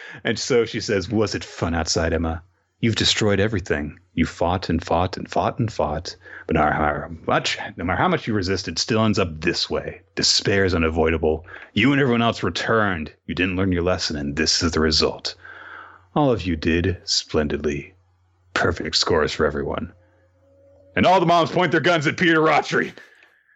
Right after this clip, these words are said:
And he's like, "Huh? You betrayed me, Isabella!" You fucking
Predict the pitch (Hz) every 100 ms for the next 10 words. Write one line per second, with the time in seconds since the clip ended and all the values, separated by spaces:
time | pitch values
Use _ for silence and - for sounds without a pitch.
0 | _ - - 180 156 170 147 131 _ _
1 | - 233 277 508 - - _ _ _ _
2 | _ 165 311 349 330 - - 381 539 370
3 | 285 247 233 196 247 - - _ _ _
4 | _ - - - - - - _ _ _
5 | _ - - _ _ _ - - - -
6 | - - 285 269 311 262 247 - - 427
7 | - 381 370 -